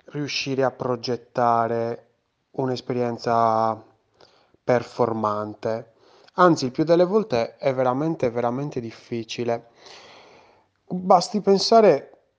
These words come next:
questo servizio, mm, che ho progettato da pochissimo. Ehm,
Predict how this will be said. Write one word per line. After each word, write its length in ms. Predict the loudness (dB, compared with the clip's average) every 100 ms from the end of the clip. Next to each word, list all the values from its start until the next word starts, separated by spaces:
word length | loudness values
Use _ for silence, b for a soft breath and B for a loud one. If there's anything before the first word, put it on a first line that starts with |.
| _ -2
questo 480 | 0 0 2 2 2
servizio, 1300 | 0 -2 0 -4 -4 -4 0 2 4 2 0 -2
mm, 460 | -4 -8 -10 -12 -14 -18 _ _
che 400 | -8 -4 0 0
ho 80 | -2
progettato 580 | -2 -4 -4 -4 -4 -2
da 140 | -2
pochissimo. 880 | -4 -10 -8 -6 -6 -4 0 0 -2 -8 -4
Ehm, 1200 | 0 0 0 0 -2 -4 -4 -6 -10 -12 -14